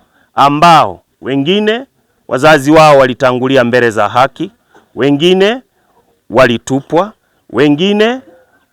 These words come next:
wali-, wa-, wazazi wao, walezi wao hawana uwezo kabisa, lakini na wengine mmewapokea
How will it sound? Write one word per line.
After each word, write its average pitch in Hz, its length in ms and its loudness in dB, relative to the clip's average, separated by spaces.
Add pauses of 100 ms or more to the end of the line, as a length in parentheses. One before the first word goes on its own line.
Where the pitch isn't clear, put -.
(280)
wali-, 127 720 0
wa-, 123 280 -2
wazazi 123 480 0
wao, 139 480 4
walezi 123 440 0
wao 139 320 4
hawana 120 420 2
uwezo 120 420 0
kabisa, 165 580 -4 (400)
lakini 214 300 -2
na 202 120 2
wengine 196 640 0 (180)
mmewapokea 147 880 0